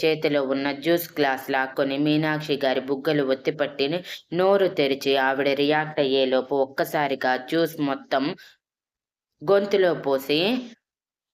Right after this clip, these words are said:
తన అరచేత్తో ఆవిడ నోరు మూసి కదలకుండా ఉండటానికి తల వెనుక మరో చేతిని ఉంచి గట్టిగా పట్టుకొని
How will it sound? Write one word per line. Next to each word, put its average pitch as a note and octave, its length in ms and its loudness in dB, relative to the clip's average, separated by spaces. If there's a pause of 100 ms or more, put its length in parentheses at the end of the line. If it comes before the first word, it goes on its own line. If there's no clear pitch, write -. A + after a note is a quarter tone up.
(460)
తన G3 160 2
అరచేత్తో E3 720 0
ఆవిడ C#3 400 2
నోరు D3 360 2
మూసి C#3+ 640 0 (340)
కదలకుండా E3+ 680 0
ఉండటానికి C3+ 640 -2
తల D3+ 260 -2
వెనుక C#3+ 320 0
మరో C#3+ 320 0
చేతిని C#3+ 440 -2
ఉంచి C3 400 -2
గట్టిగా D3+ 380 0
పట్టుకొని C#3 720 0